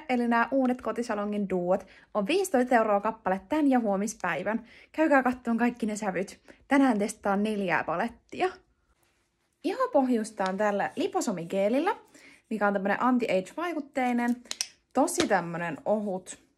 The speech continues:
koostumuksinen, seerumimainen geeli. Ja sitä laittaa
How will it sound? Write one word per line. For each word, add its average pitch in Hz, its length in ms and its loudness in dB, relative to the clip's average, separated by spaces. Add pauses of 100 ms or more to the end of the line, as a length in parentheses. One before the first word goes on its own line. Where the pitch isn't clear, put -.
(240)
koostumuksinen, 185 1080 0 (1800)
seerumimainen 175 1080 -2 (200)
geeli. 156 480 -2 (1900)
Ja 208 180 -4 (100)
sitä 359 280 -8
laittaa 202 520 0